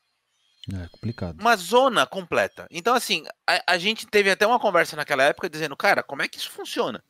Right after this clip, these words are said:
Speaker 2: Se, se pra lidar com um projeto pequeno, os caras não
Speaker 1: Minúsculo,
Speaker 2: conseguem
Speaker 1: é.
Speaker 2: se entender. Como é que os caras conseguem se, se comunicar e se alinhar globalmente? Bom, tá aí a resposta, né?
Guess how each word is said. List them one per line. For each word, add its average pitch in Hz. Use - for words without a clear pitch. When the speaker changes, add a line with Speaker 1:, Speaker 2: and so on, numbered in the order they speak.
Speaker 2:
Se, 160
se -
pra 190
lidar 202
com -
um 214
projeto 196
pequeno, 139
os -
caras 117
não 151
Speaker 1:
Minúsculo, 165
Speaker 2:
conseguem 170
Speaker 1:
é. 175
Speaker 2:
se 214
entender. 175
Como 170
é 226
que -
os -
caras 381
conseguem 202
se, 165
se 147
comunicar 151
e 160
se 156
alinhar 139
globalmente? 139
Bom, 139
tá 151
aí 160
a 170
resposta, 131
né? 92